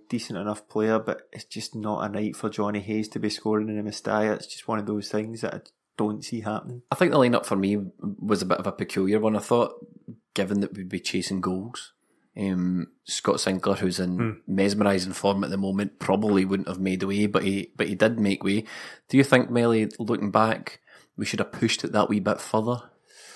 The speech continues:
Speaker 1: I don't know. We, we get beat in the first leg 'cause we went toe-to-toe with them, and probably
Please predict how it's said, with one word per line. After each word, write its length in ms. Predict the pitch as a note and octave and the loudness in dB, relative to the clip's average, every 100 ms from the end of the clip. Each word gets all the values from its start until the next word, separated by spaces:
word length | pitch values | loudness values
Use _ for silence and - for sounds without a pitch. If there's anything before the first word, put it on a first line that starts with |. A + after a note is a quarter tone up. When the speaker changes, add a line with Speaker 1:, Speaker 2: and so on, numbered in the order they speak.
| - _ | -20 _
Speaker 1:
I 40 | F3+ | 0
don't 180 | G3 C3 | 0 0
know. 280 | G#2+ A2 G#2+ - | -2 -4 -6 -10
We, 100 | C3 - _ _ _ | -10 -12 _ _ _
we 60 | - | 2
get 140 | D#3 | 4
beat 140 | E3+ E3 | 4 2
in 80 | C#3+ | 0
the 40 | |
first 360 | - A2 - B2+ | -2 -4 -2 0
leg 280 | B2 A#2 - - | 2 0 -8 -12
'cause 160 | B2 | -8
we 80 | A#2 | -4
went 240 | A2+ A2 - | -2 -4 -2
toe-to-toe 480 | B2 F#2+ A2 B2+ | 0 0 0 0
with 240 | A#2+ B2 - | 2 0 0
them, 180 | C3 B2+ | -6 -4
and 280 | G#2 C3 | -8 -8
probably 640 | - F#3 F#3+ G3 F#3 E3+ | -6 -4 -2 0 0 0